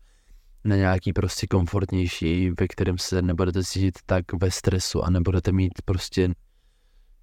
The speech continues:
to nutkání a tu potřebu k tomu overshareovat a k tomu, abyste říkali prostě věci, který nechcete, nebo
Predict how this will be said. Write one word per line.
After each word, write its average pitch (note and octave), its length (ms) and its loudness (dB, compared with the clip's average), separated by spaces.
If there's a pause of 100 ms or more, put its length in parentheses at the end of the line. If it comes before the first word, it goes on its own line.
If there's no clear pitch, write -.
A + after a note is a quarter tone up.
(100)
to G#2+ 120 6
nutkání F#2+ 800 4
a E2 100 -2
tu F#2 100 -2
potřebu F2+ 520 0
k - 100 -6
tomu F2+ 400 2
overshareovat E2+ 920 0
a - 40 -6 (380)
k - 40 -14
tomu, F2+ 380 2
abyste E2 360 -2
říkali F2+ 340 0
prostě - 360 -2
věci, F2 300 0
který F2 360 -2 (560)
nechcete, G2 760 2
nebo G2 380 2